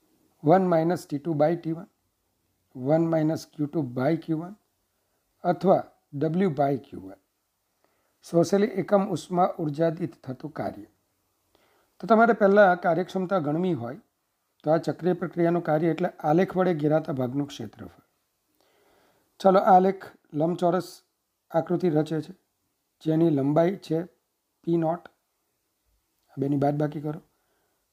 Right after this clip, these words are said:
અને પહોળાઈ છે વી નોટ. તો ચક્રીય પ્રક્રિયાનું કાર્ય W is equal to પી નોટ વી નોટ. હવે ખાસ ધ્યાન રાખો કે આમાં શોષેલી ઉષ્મા,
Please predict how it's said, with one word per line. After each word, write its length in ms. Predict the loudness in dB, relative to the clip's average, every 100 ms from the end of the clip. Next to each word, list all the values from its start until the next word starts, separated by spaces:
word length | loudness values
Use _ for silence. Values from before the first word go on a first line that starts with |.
| -4
અને 140 | 0 0
પહોળાઈ 420 | 2 2 4 2
છે 160 | 0
વી 160 | -4 -4
નોટ. 300 | -8 -16 _ _ _ _ _ _ _ _ _ _ _ _ _ _
તો 100 | -2
ચક્રીય 360 | 0 0 2 2
પ્રક્રિયાનું 540 | 2 2 2 4 2
કાર્ય 400 | 2 2 2 -2 -10 _ -8
W 280 | -4 -2 -2
is 140 | -2
equal 160 | -4 -6
to 80 | -6
પી 180 | -4 -2
નોટ 260 | -2 -4
વી 100 | -8
નોટ. 260 | -8 -14 -20 _ _ _ _ _ _ _ _ _ _ _ _ 2
હવે 360 | 4 4 2 -2 _ _ -2
ખાસ 260 | 2 2 4
ધ્યાન 220 | 2 4
રાખો 320 | 0 -2 -14 _ _ _ _ _ _ _ _ _ _ _ _ _ _ _ _ _
કે 80 | 0
આમાં 580 | 2 4 6 6 6 0 _ _
શોષેલી 480 | -10 -2 -2 0 0
ઉષ્મા, 360 | 0 -2 -8